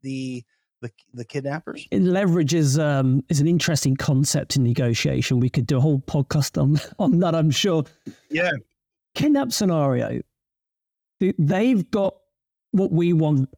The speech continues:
Speaker 2: that is, the hostages. We've got what they want, the money. And so what's the best alternative to negotiated agreement here?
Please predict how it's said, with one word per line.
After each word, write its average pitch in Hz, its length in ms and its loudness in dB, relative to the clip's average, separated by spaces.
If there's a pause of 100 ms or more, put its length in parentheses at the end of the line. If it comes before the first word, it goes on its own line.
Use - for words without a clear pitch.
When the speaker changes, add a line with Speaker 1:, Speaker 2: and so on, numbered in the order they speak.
Speaker 2:
that 156 120 0
is, 143 140 2
the 131 60 -2
hostages. 147 600 0
We've 170 420 2
got - 180 -2
what 165 240 0
they 151 220 2
want, 143 360 2
the 127 100 2
money. 117 400 2 (580)
And 185 100 2
so 202 180 0
what's 214 260 0
the 208 80 0
best 170 300 -2
alternative 170 640 0
to 160 120 0
negotiated 147 1000 0
agreement 135 540 2
here? 117 240 0